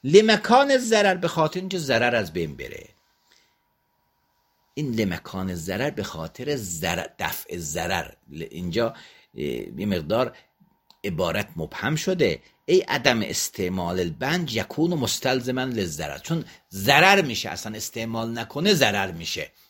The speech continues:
به همین خاطر این جایزه. مورد دومی که جایزه، او یکون و قدرا لا یضر بالمزاج، بنگو مثلاً اون مقداری بهش میخوراند که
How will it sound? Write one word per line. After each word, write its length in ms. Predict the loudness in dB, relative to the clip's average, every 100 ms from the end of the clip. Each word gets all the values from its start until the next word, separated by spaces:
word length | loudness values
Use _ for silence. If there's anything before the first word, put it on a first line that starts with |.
| _
به 80 | -6
همین 140 | -4
خاطر 280 | 0 0 2
این 160 | 0 2
جایزه. 500 | 0 -2 -6 -12 -18 _ _ _ _ _ _ _ _ _
مورد 500 | 2 8 10 8 6
دومی 520 | 4 4 6 2 0 -4
که 140 | -6
جایزه، 580 | 0 2 4 2 0 -2
او 260 | 4 4
یکون 500 | 4 0 -2 -4 -2
و 60 | -2 -2
قدرا 340 | 2 2 2 2
لا 320 | 4 6 8
یضر 480 | 8 6 2 0 -2
بالمزاج، 840 | -2 -4 -6 -8 -10 -12 -12 -20 _ _ _ _ _ _ _ _
بنگو 540 | 4 6 4 2 4 4
مثلاً 380 | 2 -2 -4
اون 260 | -2 -2 -2
مقداری 380 | 0 2 4 4
بهش 340 | 2 2 -2
میخوراند 840 | -6 -8 -6 -2 0 0 -2 -6 -6
که 380 | -4 -2 -2